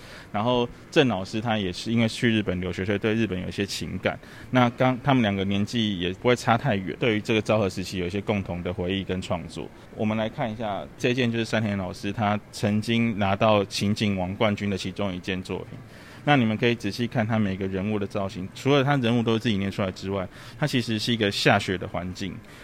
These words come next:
但是他因为每个人在等公车，但每个人身上好像都在聊天，他们在聊天，好像在谈论了什么，然后每个人身上有一些表情，然后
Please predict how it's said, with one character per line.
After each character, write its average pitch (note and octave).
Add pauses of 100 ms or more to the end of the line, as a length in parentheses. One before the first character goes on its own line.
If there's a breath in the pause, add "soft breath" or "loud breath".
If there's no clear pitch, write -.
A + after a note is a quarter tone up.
(140 loud breath)
但 D3
是 C#3+
他 C3
因 B2
为 A#2+
每 G2+
个 G2
人 G2+
在 A2
等 F#2+
公 G2
车， G#2
但 B2+
每 G#2
个 G2+
人 G2+
身 A2
上 A#2
好 G2
像 A2+
都 A#2
在 A2+ (260)
聊 G2
天， G#2
他 D3
们 C3
在 B2+
聊 G2+
天， G#2+
好 G#2
像 G#2
在 A#2+
谈 G#2
论 A2
了 F#2+
什 F#2
么， F#2
然 F#2
后 G#2
每 F#2+
个 F#2
人 F#2
身 G2+
上 G#2
有 F#2
一 F#2+
些 G2+ (400 loud breath)
表 F2+
情， F2 (240)
然 G#2
后 A#2